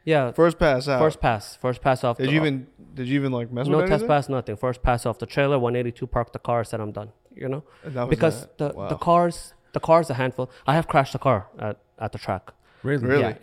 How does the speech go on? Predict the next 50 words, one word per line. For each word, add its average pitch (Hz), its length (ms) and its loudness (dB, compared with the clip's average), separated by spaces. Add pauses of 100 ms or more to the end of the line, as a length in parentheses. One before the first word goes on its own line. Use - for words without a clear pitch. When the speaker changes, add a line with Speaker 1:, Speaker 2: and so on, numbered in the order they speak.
Speaker 1:
it, - 100 -8
you 139 120 -2
know, 117 80 -2
it 113 140 -4
could 139 100 -4
have 120 80 -2
been 131 140 -2
a 113 60 -4
very 127 360 0
bad 104 300 -2
crash, 104 500 -4
you 107 80 -6
know? 107 200 -6 (340)
I 120 80 2
crashed 123 340 0
on 117 60 -6
the 107 60 -8
top 117 220 2
of 110 120 -8
third 113 240 -2
gear. 113 260 -4
It 110 60 -4
was 113 180 -6
well 117 220 0
into, 113 260 -4
like, 104 160 -6
a 104 60 -8
hundred 113 240 -4
and 104 100 -6
forty-five, 104 460 -6
Speaker 2:
That's 131 140 -2
at 131 40 2
Speaker 1:
a - 40 4
hundred 113 120 0
fifty 135 220 0
Speaker 2:
Pocono? 180 60 -2
Speaker 1:
mile 208 80 -4
per - 120 -12 (380)
Hmm? - 40 -10 (140)
Speaker 2:
At 127 140 -2
Pocono? 185 380 -2 (300)
Speaker 1:
At 117 120 -4
Pocono. 107 360 -4 (600)
Speaker 2:
Damn. 123 100 -6
Speaker 1:
Yeah, 147 140 6
my, 120 340 0
my 120 300 0
head 127 240 0
gasket 127 320 0
lifted. 120 320 -2